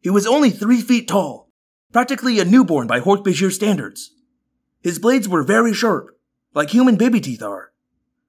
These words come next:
but small and not as rigid or dangerous as an adult's blades. His tail was stubby, barely formed. The forehead blades were just bumps. His clawed hands were wrapped around the bars of his cage.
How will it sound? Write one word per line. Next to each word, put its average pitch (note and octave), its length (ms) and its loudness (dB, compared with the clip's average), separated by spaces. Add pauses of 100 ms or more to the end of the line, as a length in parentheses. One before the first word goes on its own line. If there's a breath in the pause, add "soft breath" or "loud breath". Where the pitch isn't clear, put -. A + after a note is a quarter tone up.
but C#3+ 180 -6
small G#3 580 -2
and D3 120 -4
not G#3+ 180 4
as D#3 160 -6
rigid E3+ 280 -4
or A#2 140 -8
dangerous D3 540 0 (260)
as C#3+ 200 -2
an C#3+ 60 0
adult's F3+ 400 2
blades. G3 560 -4 (800)
His D3+ 200 -6
tail A#3 240 0
was F3 140 -8
stubby, G3 480 -4 (320)
barely G3+ 300 0
formed. G3 480 -2 (680)
The F3 100 0
forehead A3 380 0
blades D3+ 340 -10
were C3 120 -6
just F3 220 -6
bumps. - 500 -2 (1160)
His E3 240 -4
clawed A#3+ 320 0
hands F#3+ 480 -2
were C3 100 -4
wrapped G3+ 300 0
around F3 340 0
the B2+ 80 -8
bars E3+ 300 0
of D#3 100 -8
his D3+ 120 -8
cage. D#3 540 -6